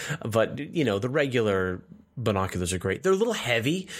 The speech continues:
so if it's, definitely if it's a kid, you're gonna want some kind of, uh, you know, tripod or binocular stand or just some, uh, some way to assist them, because it can get a little hard on the arms.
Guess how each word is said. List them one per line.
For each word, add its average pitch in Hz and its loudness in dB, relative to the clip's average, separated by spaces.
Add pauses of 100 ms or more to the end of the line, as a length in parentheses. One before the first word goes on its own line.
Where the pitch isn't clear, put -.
so 110 2
if 107 -2
it's, 113 -2
definitely 135 2
if - -4
it's - -4
a 110 -2
kid, 123 0
you're 123 -2
gonna 104 2
want 95 0
some 98 0
kind 92 0
of, 87 0
uh, 82 0 (720)
you 101 0
know, 85 0
tripod 92 0
or 87 -2
binocular 90 -2
stand 90 0
or 87 -2
just 107 -2 (240)
some, 147 0
uh, 123 0
some 156 2
way 139 4
to 98 2
assist - 0
them, 78 -6 (120)
because 87 0
it - -2
can 101 0
get 98 2
a - 2
little 90 0
hard 90 0
on 82 -2
the 80 0
arms. 80 -4